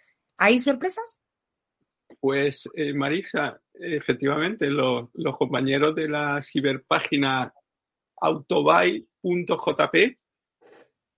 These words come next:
Speaker 2: eh, cada año organizan lo que ellos llaman la moto japonesa del año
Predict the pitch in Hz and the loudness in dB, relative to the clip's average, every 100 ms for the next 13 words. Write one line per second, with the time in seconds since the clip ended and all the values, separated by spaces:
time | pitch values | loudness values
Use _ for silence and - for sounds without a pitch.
0 | - 165 160 143 165 160 175 180 185 190 | -2 2 2 2 4 6 4 4 2 2
1 | - 165 151 156 156 - 156 156 - 147 | 0 0 2 0 0 0 2 2 2 2
2 | 143 151 151 156 151 143 139 143 - 151 | 2 2 2 2 0 0 -2 -2 -2 -4
3 | 143 143 147 147 151 139 165 151 160 214 | -4 -4 -2 0 0 2 0 0 -2 -4
4 | - | -8